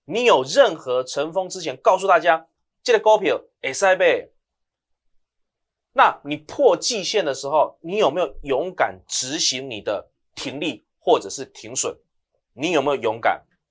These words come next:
所以你必须要在这个时候，你也要调整你自己的脚步，不然你会在这里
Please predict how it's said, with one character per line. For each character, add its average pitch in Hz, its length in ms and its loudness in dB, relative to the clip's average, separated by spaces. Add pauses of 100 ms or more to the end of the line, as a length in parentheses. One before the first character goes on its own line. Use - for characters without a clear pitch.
(240)
所 - 140 -2
以 185 40 -2
你 147 80 -6
必 208 180 -6
须 196 140 -4
要 190 80 4
在 185 80 -4
这 175 100 -10
个 156 60 -6
时 127 160 -8
候， 139 320 -2
你 135 160 -10
也 123 140 -4
要 135 340 0 (120)
调 113 220 -10
整 113 180 -10
你 92 80 -20
自 113 160 -14
己 98 60 -18
的 92 80 -16
脚 80 180 -14
步， 95 240 -20 (1500)
不 196 100 2
然 123 280 4 (100)
你 123 200 -14
会 131 180 -8
在 117 140 -4
这 113 180 -6
里 76 200 -16